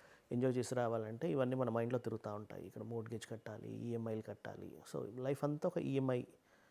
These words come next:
ఈఎంఐ దాంట్లో వెళ్ళిపోతుందన్నమాట. Anyway, ఇవన్నీ మీకు తెలియంది కాదు. Just wanted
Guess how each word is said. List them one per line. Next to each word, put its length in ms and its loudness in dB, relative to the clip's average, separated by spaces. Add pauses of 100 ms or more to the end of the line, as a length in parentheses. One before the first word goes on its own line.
(420)
ఈఎంఐ 640 6
దాంట్లో 360 0
వెళ్ళిపోతుందన్నమాట. 800 -2 (1200)
Anyway, 240 6 (640)
ఇవన్నీ 240 0
మీకు 140 0
తెలియంది 300 2
కాదు. 360 0 (100)
Just 260 0
wanted 240 6